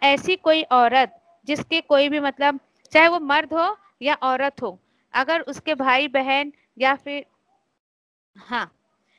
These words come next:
उसके माँ बाप नहीं है और बच्चे भी नहीं है, लेकिन अल्लाह ताला बोल रहे हैं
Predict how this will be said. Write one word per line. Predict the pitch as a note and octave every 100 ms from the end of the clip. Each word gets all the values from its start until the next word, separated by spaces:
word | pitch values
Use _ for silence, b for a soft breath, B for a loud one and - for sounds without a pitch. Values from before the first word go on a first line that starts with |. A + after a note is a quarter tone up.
| _ _ _
उसके | B3+ C4+ D#4+
माँ | D4+ C#4 C4
बाप | C4+ D4
नहीं | C#4+ D4 D#4
है | D#4
और | D4
बच्चे | B3+ B3+ C#4 C4+
भी | C#4+
नहीं | C4 C4
है, | C4 C4+
लेकिन | B3 B3+ C#4
अल्लाह | C4 B3+
ताला | C4 B3+
बोल | A#3 A#3
रहे | A3 G#3+
हैं | G#3+ A#3